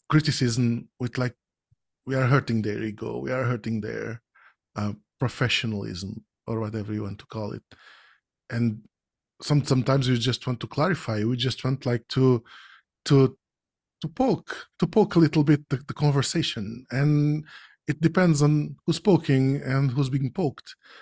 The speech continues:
Um, and I, and I, unfortunately, I think that has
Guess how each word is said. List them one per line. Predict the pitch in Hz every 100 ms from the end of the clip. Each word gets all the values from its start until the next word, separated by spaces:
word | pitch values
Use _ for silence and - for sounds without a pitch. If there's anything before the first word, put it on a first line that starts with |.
| - _ 117
Um, | 127 123 120 117 123 - _ _ _
and | 131 143
I, | 143 135
and | 143
I, | 143 143 -
unfortunately, | 143 156 151 180 165 - 143 - 127 127
I |
think | 123 135 127 113 - _ _ _ 143
that | 135 147
has | 135 117 - -